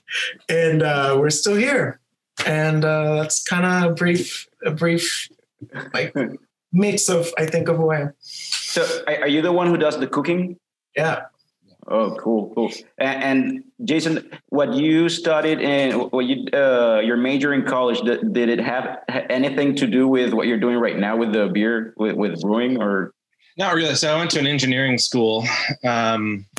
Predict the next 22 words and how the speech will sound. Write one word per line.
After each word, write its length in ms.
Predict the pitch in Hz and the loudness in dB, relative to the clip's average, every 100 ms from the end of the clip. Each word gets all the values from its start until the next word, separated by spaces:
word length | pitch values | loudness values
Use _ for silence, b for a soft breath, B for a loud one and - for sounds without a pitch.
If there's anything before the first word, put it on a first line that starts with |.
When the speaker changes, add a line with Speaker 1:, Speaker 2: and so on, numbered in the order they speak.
| - - | -10 -4
Speaker 3:
and, 260 | 123 123 113 | -2 -2 -2
but 100 | 120 | 0
I 120 | 120 | 0
ended 260 | 120 123 123 | 0 -2 -4
up 80 | - | -4
with 160 | 117 120 | -4 -2
a, 220 | 107 101 104 | 0 0 0
a 60 | |
business 320 | 110 123 110 - | -2 -2 -2 -4
degree, 400 | 101 104 101 98 | -4 -2 -2 -2
so 160 | - | -4
I 40 | 101 | -4
kinda 240 | 104 95 _ | -4 -4 _
did 100 | - | -6
a 40 | 104 | -4
little 120 | 95 | -2
bo-, 220 | 104 98 - | -2 -2 -6
little 160 | 104 | -8
bit 100 | 95 | -8
of 80 | 92 | -4
both. 300 | 98 95 95 - B B B - | -2 -2 -4 -12 B B B -6
Um, 420 | 113 110 104 98 | -4 -2 -4 -8